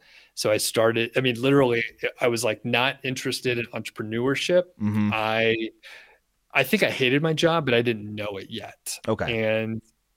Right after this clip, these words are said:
Speaker 1: I, I didn't enjoy certain aspects of it, but, I mean, I was working from home quite a bit. I had a lot of autonomy in, in different times, uh,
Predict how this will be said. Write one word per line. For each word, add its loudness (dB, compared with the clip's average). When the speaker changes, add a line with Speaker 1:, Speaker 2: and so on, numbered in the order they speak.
Speaker 1:
I, 2
I 4
didn't 4
enjoy 0
certain -2
aspects -6
of -2
it, 2
but, 0
I -2
mean, 2
I 0
was -4
working 0
from -10
home -4
quite 0
a -4
bit. 2
I -2
had 0
a 4
lot 2
of 0
autonomy -4
in, -8
in -6
different 0
times, -4
uh, -10